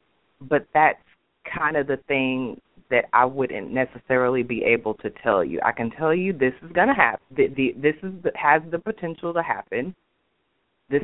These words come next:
specific, very specific thing, okay? And I can tell you, and this is the area of your life that it's most likely going to happen in. You can expect to see it show up in this particular area.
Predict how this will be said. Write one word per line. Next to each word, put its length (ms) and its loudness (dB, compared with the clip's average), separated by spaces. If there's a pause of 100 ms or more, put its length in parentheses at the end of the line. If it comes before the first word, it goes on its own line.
specific, 640 -2
very 640 4
specific 540 -10
thing, 380 -10
okay? 460 -2 (480)
And 140 4
I 100 4
can 200 -6
tell 260 0
you, 360 -2
and 220 0
this 260 4
is 160 -6
the 100 -2
area 480 -2
of 160 -4
your 200 -4
life 560 0
that 120 0
it's 140 -6
most 400 0
likely 540 0
going 320 -4 (100)
to 80 -2
happen 460 0
in. 240 -6
You 100 -8
can 180 -8
expect 540 -6 (120)
to 120 -8 (140)
see 180 -14
it 120 -10 (120)
show 160 -6
up 200 -6 (100)
in 200 -4
this 160 -2 (100)
particular 580 -6
area. 720 0